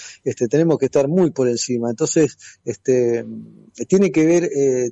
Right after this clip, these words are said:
esto tiene que ver con, más allá de una situación económica del país o una situación de un gobierno particularmente. Nosotros creemos que son banderas de,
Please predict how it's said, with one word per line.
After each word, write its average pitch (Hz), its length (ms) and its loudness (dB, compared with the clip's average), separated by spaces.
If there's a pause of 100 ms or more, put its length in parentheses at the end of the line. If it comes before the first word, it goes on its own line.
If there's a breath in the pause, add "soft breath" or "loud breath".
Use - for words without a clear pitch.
(140)
esto 165 180 -2
tiene 180 240 0
que 147 140 2
ver 165 180 2
con, 135 280 -4
más 147 220 -4
allá 170 380 2
de 143 260 2
una 135 200 -4
situación 135 420 -4
económica 127 540 -2
del 117 120 -2
país 143 440 0
o 120 100 0
una 127 260 -2
situación 123 540 -6
de 135 60 -2
un 123 80 -2
gobierno 123 340 0
particularmente. 113 840 -4
Nosotros 135 340 -4
creemos 156 320 0
que 123 120 -6
son 151 200 -8
banderas 147 460 0
de, 113 240 -2